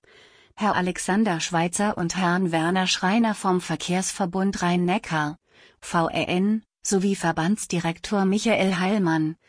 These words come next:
Zweckverband S P N V Rheinland-Pfalz Süd die neuesten Erkenntnisse zur Forschung autonom fahrender Schienenfahrzeuge in Elmstein-Pfalz vor.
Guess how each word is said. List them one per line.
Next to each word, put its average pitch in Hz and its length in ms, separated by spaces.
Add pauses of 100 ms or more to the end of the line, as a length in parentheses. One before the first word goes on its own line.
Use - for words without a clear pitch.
(600)
Zweckverband 185 800
S 214 240
P 214 180
N 190 240
V 175 240
Rheinland-Pfalz 185 1080
Süd 190 240
die 190 100
neuesten 214 460
Erkenntnisse 196 840
zur 240 200
Forschung 214 560
autonom 175 500
fahrender 196 500
Schienenfahrzeuge 220 1040
in 165 200
Elmstein-Pfalz 196 1080
vor. 160 380